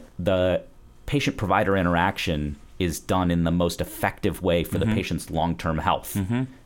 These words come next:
Speaker 1: which is, you know, why we're all here,
Speaker 2: Yeah.
Speaker 1: uh, then actually we make,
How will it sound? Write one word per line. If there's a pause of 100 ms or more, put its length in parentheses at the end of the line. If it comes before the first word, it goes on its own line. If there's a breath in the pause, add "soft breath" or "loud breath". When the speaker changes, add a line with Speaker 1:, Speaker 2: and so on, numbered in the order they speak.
(180)
Speaker 1:
which
is, (300)
you
know,
why
we're
all
here, (120)
Speaker 2:
Yeah. (160)
Speaker 1:
uh,
then
actually
we
make,